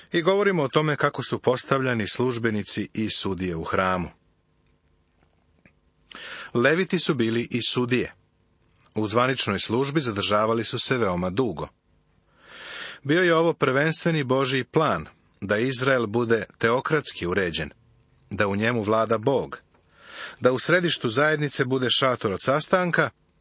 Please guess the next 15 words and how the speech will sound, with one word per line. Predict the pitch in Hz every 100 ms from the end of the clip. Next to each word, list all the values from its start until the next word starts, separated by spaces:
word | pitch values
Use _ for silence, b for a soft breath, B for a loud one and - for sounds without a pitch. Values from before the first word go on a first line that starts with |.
| _ -
a | 160
da | 151
sveštenstvo | - - - 123 147 165 - 156
dobija | 113 113 117 95
odluke | 113 120 113 123 104 b b b _
od | 120 113
samog | - 90 85 85
Boga. | 85 104 90 - _ _ _ _ _ _ B B B B B B
Ovo | - 151 165
se | - 139
promenilo | - 107 95 98 113 151 170
jer | 175 139 135
su | - 147 127 -
Leviti | 113 104 98 95 -
zgrešili. | 95 92 104 107 101 127 -